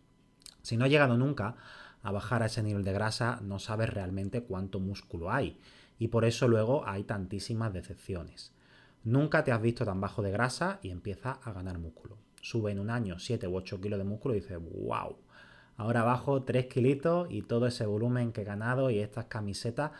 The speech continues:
que me quedan que van a explotar, voy a mantener este volumen corporal con los abdominales definidos", y todo esto que he ganado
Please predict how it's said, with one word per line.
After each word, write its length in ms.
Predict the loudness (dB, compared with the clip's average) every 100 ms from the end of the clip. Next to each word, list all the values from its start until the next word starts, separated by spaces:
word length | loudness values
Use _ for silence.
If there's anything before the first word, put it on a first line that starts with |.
| -16 -20 -20 -14
que 100 | -4
me 160 | -2 0
quedan 300 | 2 4 4
que 100 | 2
van 180 | 0 0
a 40 |
explotar, 480 | 0 0 0 2 2
voy 180 | 4 2
a 80 | 2
mantener 400 | -2 -2 -2 -2
este 220 | -2 -2
volumen 420 | 0 2 2 2
corporal 560 | 0 -4 -2 0 0 0
con 120 | 0
los 100 | 0
abdominales 500 | -2 -4 0 0 0
definidos", 560 | -2 -4 -2 0 0 -2 -14 -20 -20 -20 -10
y 140 | -2 2
todo 220 | 6 6
esto 240 | 4 2
que 80 | 0
he 20 |
ganado 480 | 0 0 2 2 0